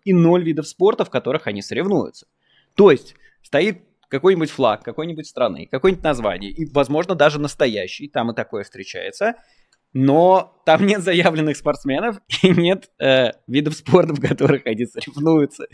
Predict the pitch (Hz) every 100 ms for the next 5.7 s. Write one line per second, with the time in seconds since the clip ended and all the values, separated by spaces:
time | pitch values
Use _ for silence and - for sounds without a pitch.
0 | - 262 - 247 - 226 240 240 262 277
1 | 262 262 233 262 262 254 247 277 247 196
2 | 165 139 196 196 _ - _ 240 226 170
3 | - - _ _ _ _ _ - - -
4 | - 226 277 233 185 196 185 151 160 185
5 | 180 196 233 208 151 127